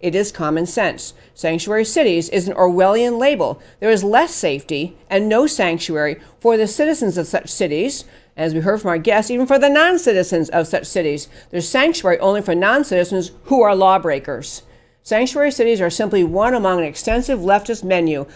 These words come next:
of initiatives to break down law and order in America, to eliminate any meeting, meaning for American citizenship, to favor the non-citizen immigrant, open borders to anyone and everyone, overwhelming the healthcare system and the education systems.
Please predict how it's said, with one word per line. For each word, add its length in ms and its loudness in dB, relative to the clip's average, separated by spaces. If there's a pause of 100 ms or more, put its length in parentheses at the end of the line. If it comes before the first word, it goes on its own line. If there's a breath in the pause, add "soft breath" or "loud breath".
(160 loud breath)
of 100 -2
initiatives 540 2
to 120 -4
break 340 0
down 360 -2
law 240 2
and 160 -2
order 280 -2
in 180 -4
America, 560 -4 (360 soft breath)
to 120 -2
eliminate 420 2
any 240 2
meeting, 600 0
meaning 580 0
for 300 0
American 460 0
citizenship, 800 -2 (260 soft breath)
to 120 -2
favor 460 2
the 140 0
non-citizen 920 0
immigrant, 480 -4 (260 soft breath)
open 360 2
borders 360 0
to 160 -4
anyone 460 0
and 180 -4
everyone, 540 -2 (420 loud breath)
overwhelming 540 0
the 80 -4
healthcare 460 0
system 340 -6
and 120 -2
the 120 -6
education 580 -4
systems. 560 -10